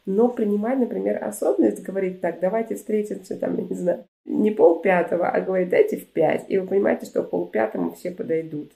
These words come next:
например. Но это такая универсальная рекомендация, которую можно даже к, там, к России или, там, к нашей привычной, если человек опаздывает. Просто оставайтесь собой, мне кажется, и тогда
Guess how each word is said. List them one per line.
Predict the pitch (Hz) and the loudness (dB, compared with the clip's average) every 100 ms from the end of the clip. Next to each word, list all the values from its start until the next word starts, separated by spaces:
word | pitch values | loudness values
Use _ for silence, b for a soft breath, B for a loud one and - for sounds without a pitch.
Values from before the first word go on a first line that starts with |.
| _ | _
например. | 165 160 - 156 160 - - | -4 -4 -4 -4 -6 -6 0
Но | 214 | 4
это | 220 - 208 - | 4 2 -2 -2
такая | 190 175 165 | 0 2 2
универсальная | 185 190 190 190 190 180 170 | 0 0 -2 -2 0 2 2
рекомендация, | 165 165 175 185 185 240 - | 0 -2 -4 0 0 0 -2
которую | - 180 185 180 | -4 -2 -2 0
можно | 180 180 180 | 0 -2 -2
даже | 180 180 | -2 -4
к, | - | -8
там, | 160 160 | -10 -8
к | - | -4
России | 196 202 165 151 156 | -4 -4 -6 -6 -8
или, | - 170 | -10 -12
там, | 170 151 156 b b _ | -10 -12 -12 b b _
к | - | 0
нашей | 170 170 - | 0 0 -4
привычной, | - 165 165 165 151 | -6 -6 -6 -8 -6
если | 147 151 151 | -4 -4 -6
человек | 151 160 156 165 | -8 -8 -8 -8
опаздывает. | - - - - - - b b b | -10 -8 -8 -8 -10 -10 b b b
Просто | - 285 - | 0 0 0
оставайтесь | - 185 180 180 185 185 - | -4 -6 -4 -2 -4 -6 -12
собой, | 185 185 247 | -10 -4 -2
мне | 330 202 180 | 0 -2 -2
кажется, | 190 202 - - 180 170 | -4 -6 -10 -8 -4 -4
и | 170 175 | -4 -6
тогда | 175 170 208 240 - | -8 -4 -2 -2 -6